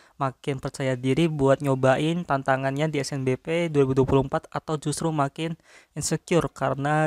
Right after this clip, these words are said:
jurusan ini sangat sulit lolosnya,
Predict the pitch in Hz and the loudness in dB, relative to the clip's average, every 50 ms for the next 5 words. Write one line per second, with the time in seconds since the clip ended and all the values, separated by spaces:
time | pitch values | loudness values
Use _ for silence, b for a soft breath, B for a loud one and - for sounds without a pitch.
0 | 151 - - 147 139 131 135 131 - 139 135 139 139 156 165 160 - - 139 135 | -2 -2 -2 -2 -2 0 0 0 0 0 0 0 -2 -2 -2 -2 0 0 0 0
1 | 135 135 131 - - - 143 139 131 135 131 - _ _ _ _ _ _ - 139 | 0 -4 -6 -8 -10 -10 -8 -6 -6 -6 -6 -8 _ _ _ _ _ _ 0 2
2 | 135 131 131 131 131 131 131 - - - 147 151 156 165 180 202 220 240 233 | 4 6 6 6 6 6 4 2 -2 -4 -4 -2 -2 0 0 0 0 0 -2